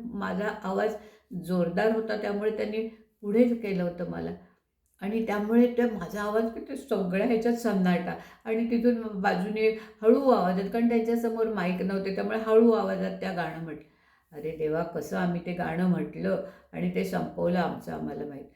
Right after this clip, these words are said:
आमचे सरच पेटी वाजवत होते आणि आम्ही खाली मान घालून त्यांच्यासमोरून निघालो आणि सहज असं वर बघितलं तर डोळ्यातल्या आगीनी जाळणं म्हणजे काय,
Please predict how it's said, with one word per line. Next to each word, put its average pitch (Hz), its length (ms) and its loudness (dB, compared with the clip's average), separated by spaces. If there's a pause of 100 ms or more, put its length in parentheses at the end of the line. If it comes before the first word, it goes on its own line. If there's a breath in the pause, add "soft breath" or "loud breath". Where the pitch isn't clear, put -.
(280 soft breath)
आमचे 180 360 -6
सरच 180 480 -2
पेटी 185 360 -4
वाजवत 170 420 0
होते 151 440 -6 (280 soft breath)
आणि 170 200 -6
आम्ही 165 420 -4 (280 loud breath)
खाली 165 300 -4
मान 170 320 -2
घालून 165 300 -4
त्यांच्यासमोरून 160 880 -4
निघालो 156 380 0
आणि 165 160 -4
सहज 170 420 -2
असं 175 320 -2
वर 170 180 0
बघितलं 165 540 -6 (520 loud breath)
तर 185 260 2 (920 loud breath)
डोळ्यातल्या 165 640 2
आगीनी 180 580 2
जाळणं 175 600 2
म्हणजे 202 340 0
काय, 175 360 -2